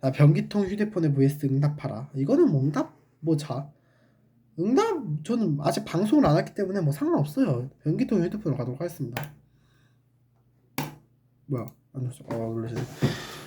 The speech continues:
집에 돌아왔는데 이거랑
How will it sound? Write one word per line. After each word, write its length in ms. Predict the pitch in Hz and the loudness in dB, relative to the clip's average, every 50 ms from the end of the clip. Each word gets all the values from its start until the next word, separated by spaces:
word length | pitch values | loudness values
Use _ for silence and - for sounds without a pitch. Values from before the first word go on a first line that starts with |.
| - - - - - - - - - - - - - - - - - - - - - _ _ _ _ _ _ _ _ | -18 -20 -20 -20 -20 -20 -20 -18 -18 -16 -10 -8 -8 -8 -8 -10 -16 -20 -20 -20 -20 _ _ _ _ _ _ _ _
집에 380 | - - 180 196 202 214 214 | -4 0 2 4 6 6 6
돌아왔는데 880 | 214 151 151 170 180 175 170 165 160 156 156 151 147 147 143 139 - - - - | 6 6 4 4 4 4 2 2 2 2 2 4 4 4 4 4 0 -4 -14 -12
이거랑 420 | - 123 123 143 165 185 - - | -8 -4 0 0 0 0 -2 -6